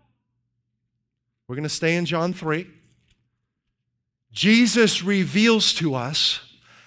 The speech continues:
how to experience the healing that God has provided.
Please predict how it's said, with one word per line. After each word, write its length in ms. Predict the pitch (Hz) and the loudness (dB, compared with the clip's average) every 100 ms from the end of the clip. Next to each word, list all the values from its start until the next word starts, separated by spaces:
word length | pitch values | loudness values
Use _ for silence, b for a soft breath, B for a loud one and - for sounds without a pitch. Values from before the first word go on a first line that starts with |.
| b b | b b
how 400 | - 208 214 226 | 2 6 6 6
to 260 | 220 214 202 | 2 2 2
experience 920 | 180 - - 226 226 170 160 - - | 4 2 0 0 0 0 0 -4 -4
the 140 | 170 | -4
healing 560 | 165 - 240 175 147 160 | -4 0 0 2 0 -4
that 120 | 151 | -6
God 240 | 151 151 160 | -4 0 0
has 140 | 156 | -2
provided. 640 | - 143 147 120 113 - | -4 0 0 0 -8 -20